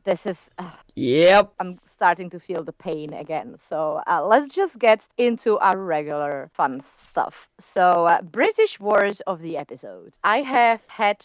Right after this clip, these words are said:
Speaker 1: to think about that a little bit. There was a few things that rang for me, one of which was jollygagging. I'm pretty sure it's jollygagging, but turns out that is an American slang, so fuck that. The second big thing that rang for me was chinwag.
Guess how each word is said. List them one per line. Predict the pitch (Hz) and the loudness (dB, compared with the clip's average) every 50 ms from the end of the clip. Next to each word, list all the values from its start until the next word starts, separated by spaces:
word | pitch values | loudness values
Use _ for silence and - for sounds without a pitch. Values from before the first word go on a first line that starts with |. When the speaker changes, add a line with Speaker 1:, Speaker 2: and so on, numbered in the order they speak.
| - _ _ - | -20 _ _ -8
Speaker 1:
to | 214 190 185 175 170 165 160 - _ - | -8 -6 -6 -6 -6 -6 -8 -8 _ -8
think | 226 226 240 269 277 - | -8 -6 -4 -4 -4 -6
about | 233 185 175 175 175 165 | -2 0 2 2 2 2
that | - 165 - | 0 -2 -2
a | - 165 | -2 -2
little | 180 196 208 190 | -2 -2 -2 -2
bit. | 165 165 | -2 -4
There | - - | -2 0
was | 220 254 269 | 0 0 -2
a | 359 | -4
few | - - _ - 202 208 202 196 190 185 185 - - _ | -8 -10 _ -16 -10 -6 -4 -4 -2 -4 -4 -6 -8 _
things | - 185 180 185 180 175 | -12 -12 -12 -12 -10 -8
that | 196 180 - | -8 -8 -6
rang | 156 165 160 160 165 165 165 170 _ | -6 -6 -6 -6 -6 -10 -14 -16 _
for | - 196 | -12 -12
me, | 190 190 185 190 196 220 - | -10 -10 -12 -14 -16 -4 2
one | - 240 247 | 4 4 4
of | 349 339 | 2 0
which | - 233 233 226 226 - - - - | -2 -2 -2 -2 -2 -6 -12 -18 -18
was | - 196 196 190 180 165 170 180 - - - - _ | -10 -6 -4 -2 -2 -2 -4 -6 -10 -16 -20 -20 _
jollygagging. | - - 214 233 247 254 247 277 277 277 247 302 302 330 359 359 | -10 -8 -6 -6 -6 -6 -6 -6 -6 -6 -8 -10 -12 -14 -12 -12
I'm | - 202 190 | -10 -8 -4
pretty | - 262 294 277 277 | -2 0 0 0 -2
sure | - - 226 | -4 -4 -6
it's | 196 180 - | -6 -8 -8
jollygagging, | - 196 180 185 - - 147 143 123 135 123 - - - _ | -6 -4 -4 -4 -4 -6 -6 -8 -8 -12 -16 -16 -20 -20 _
but | - 170 226 214 196 - | -2 2 2 2 2 0
turns | - 220 202 202 208 | -4 -4 -2 2 2
out | 185 185 | 2 2
that | 185 175 | 2 0
is | 180 170 | 0 -2
an | 175 175 | -4 -4
American | 170 175 180 185 175 - 160 160 | -2 -2 0 0 -2 -4 -8 -12
slang, | - - 165 147 143 151 | -12 -10 -10 -10 -10 -12
so | - - 127 131 - _ | -12 -12 -12 -12 -4 _
fuck | - 190 214 226 170 | 4 4 4 4 4
that. | 156 147 147 160 196 247 - - _ _ | 2 4 6 6 4 4 0 -6 _ _
The | - 202 202 190 185 | -8 -4 -4 -4 -4
second | 196 - - 226 220 233 220 208 196 190 185 160 | -4 -6 -6 -6 -4 -6 -8 -8 -10 -14 -12 -8
big | 208 208 202 - | -8 -8 -8 -10
thing | - 185 170 165 | -12 -14 -10 -8
that | 165 160 | -8 -6
rang | - 160 156 156 | -6 -6 -6 -8
for | 139 - | -10 -16
me | 147 151 135 123 - | -16 -16 -14 -14 -14
was | 131 147 143 127 - - - | -12 -12 -12 -12 -14 -16 -16
chinwag. | - - 381 370 294 170 143 - - - 127 123 - - | -6 -2 0 0 0 0 0 -2 -2 -4 -10 -14 -20 -18